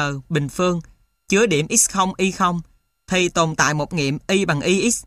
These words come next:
của phương trình thỏa mãn điều kiện đầu. Y gạch đứng X bằng x không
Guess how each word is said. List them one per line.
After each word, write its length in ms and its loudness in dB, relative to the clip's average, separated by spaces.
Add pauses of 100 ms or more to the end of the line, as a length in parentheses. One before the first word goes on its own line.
(240)
của 220 0
phương 260 -2
trình 200 -2
thỏa 180 -2
mãn 220 -2
điều 140 -2
kiện 200 -4
đầu. 300 -4 (500)
Y 280 4 (200)
gạch 220 -4
đứng 280 0 (340)
X 240 2
bằng 220 -2
x 120 -2
không 280 -2